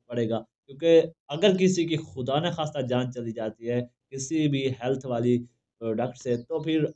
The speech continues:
आप पर केस बन जाएगा। चाहे आप पाकिस्तान में बैठे हों या फिर आप यूएसए में बैठे हों, आपको केस झेलना पड़ेगा। तो गाइस, आज की ये वाली हमारी last class, अ, ऐसे ज़बानी जमा खर्च की।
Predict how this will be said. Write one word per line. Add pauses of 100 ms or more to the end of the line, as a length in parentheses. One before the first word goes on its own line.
आप
पर
केस (100)
बन
जाएगा।
चाहे
आप
पाकिस्तान
में
बैठे
हों
या
फिर
आप
यूएसए
में
बैठे
हों, (120)
आपको
केस
झेलना
पड़ेगा। (380)
तो
गाइस, (280)
आज
की
ये
वाली
हमारी
last
class, (600)
अ,
ऐसे
ज़बानी
जमा
खर्च
की।